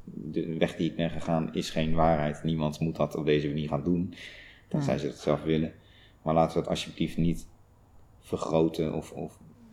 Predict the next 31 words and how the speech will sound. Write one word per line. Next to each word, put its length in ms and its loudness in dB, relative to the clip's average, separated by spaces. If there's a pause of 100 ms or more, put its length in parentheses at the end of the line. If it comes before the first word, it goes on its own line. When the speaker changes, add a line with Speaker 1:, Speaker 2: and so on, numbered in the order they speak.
(120)
Speaker 1:
of 220 -12
noemen 420 4
tot 320 -4 (280)
een 200 0
ware 340 6
weg. 340 0 (100)
Speaker 2:
Hm, 160 6 (360)
hm. 140 2 (1700)
Het 80 -6
is 100 6
alleen 240 10
op 100 4
jouw 240 10
persoonlijk 460 6
niveau 440 6 (1040)
Speaker 1:
Ja. 280 2 (120)
Speaker 2:
is 160 8
dit 160 8
de 80 6
weg 240 4
die 120 0
je 80 0
hebt 180 -2
te 60 -10
gaan, 280 -2
zou 160 -4
ik 80 -4
maar 100 -4
zeggen. 200 -6
Speaker 1:
Ja. 140 4
Speaker 2:
Ja. 160 4